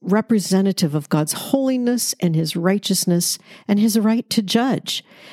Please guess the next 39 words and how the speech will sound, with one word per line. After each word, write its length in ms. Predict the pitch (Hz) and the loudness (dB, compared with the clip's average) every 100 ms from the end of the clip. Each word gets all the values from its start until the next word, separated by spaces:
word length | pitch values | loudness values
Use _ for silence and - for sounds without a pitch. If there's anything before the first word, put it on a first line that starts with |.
| - - | -20 -8
We 220 | 220 285 339 | 0 2 2
have 220 | 330 - 233 | 0 0 0
evidence 560 | 233 285 185 156 185 | 2 2 0 0 0
in 220 | 226 226 - | 0 -2 0
Revelation 560 | 175 196 233 254 330 | 0 2 0 0 -2
four 320 | 330 185 190 - | 0 0 0 0
of 160 | 190 - | -2 0
God's 260 | 202 190 | 0 0
holiness 760 | 185 - 262 320 262 165 180 - | -6 -2 0 2 0 2 2 2
in 160 | 190 | 0
heaven. 500 | 170 240 254 147 - - - - - | 0 0 0 0 -2 -16 -20 -18 -4
And 280 | 202 208 202 | -2 0 0
now, 520 | 240 311 330 156 175 175 | 0 2 2 2 0 0
when 160 | 214 | 0
the 100 | 202 - | -2 0
angel 380 | 233 269 302 320 | 0 2 0 -2
casts 440 | - - 233 240 - | 0 0 0 0 0
this 200 | 220 - | 0 0
censer 480 | - 226 240 247 | 0 0 0 0
down 240 | 214 208 214 | 2 0 0
to 80 | 220 | 0
the 180 | 220 - | -2 0
earth, 380 | 156 156 - - - - - | 0 0 -2 -12 -20 -20 -20
filled 520 | - - 285 294 302 | -14 -4 0 0 2
with 200 | 302 294 | 0 -2
fire 340 | - 233 240 262 | 0 0 2 0
from 220 | 269 269 | 0 0
the 120 | 262 | 0
altar, 460 | 180 160 165 156 - _ _ _ _ _ - | 0 0 0 0 -2 _ _ _ _ _ -4
this 340 | 175 240 - | 0 2 0
holiness 920 | - - - 320 440 311 165 143 175 - | -6 -4 0 0 2 0 0 0 -2 0
of 340 | 220 190 - | 0 -2 0
God 380 | 240 285 320 202 | 0 2 0 0
is 200 | 170 - | -2 -2
cast 360 | 160 180 165 | 0 0 0
down 220 | 185 170 170 | 0 0 0
to 100 | 170 | -2
the 180 | 160 | 0
earth, 320 | 156 151 - | 0 0 -2